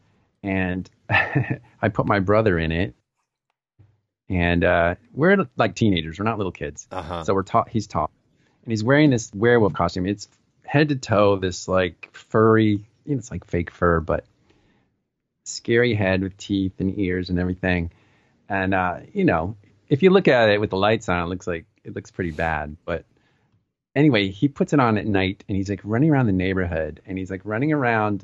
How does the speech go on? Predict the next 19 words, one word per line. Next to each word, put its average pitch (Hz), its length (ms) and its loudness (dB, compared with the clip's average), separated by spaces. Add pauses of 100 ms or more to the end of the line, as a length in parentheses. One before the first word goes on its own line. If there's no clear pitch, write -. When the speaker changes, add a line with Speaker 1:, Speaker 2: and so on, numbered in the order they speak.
(140)
Speaker 1:
um, 80 360 -10 (320)
the - 60 -10
backyards. 90 720 -4 (180)
You 92 100 -14
know, - 80 -20 (500)
there 120 160 -6
were 156 80 4
no 143 120 6
fences 98 560 0
or 85 60 0
anything 82 220 -2
like 82 100 -4
that, 87 140 -4
so - 80 -16
you 98 60 -6
could, 95 100 -10
like, 92 160 -14
cross 101 400 -4
it. - 80 -14